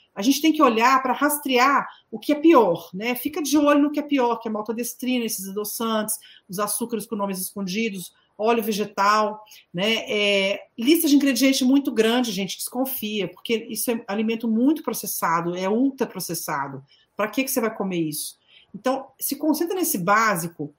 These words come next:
que você vai acertar pelo menos oitenta por cento das vezes sem ter que entender muito de rótulo.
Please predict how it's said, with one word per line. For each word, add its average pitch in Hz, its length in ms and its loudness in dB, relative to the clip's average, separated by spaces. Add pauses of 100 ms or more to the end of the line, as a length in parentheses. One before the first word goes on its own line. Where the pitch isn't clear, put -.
(380)
que 247 80 -4
você 285 260 2
vai 302 180 4
acertar - 1000 0
pelo 269 180 4
menos 294 200 4
oitenta 311 440 0
por - 160 -12
cento 269 220 2
das 214 220 0
vezes 240 400 2
sem 277 200 0
ter 269 100 -4
que 269 120 -4
entender 233 360 0
muito 226 340 -2
de - 100 -6
rótulo. 160 540 -6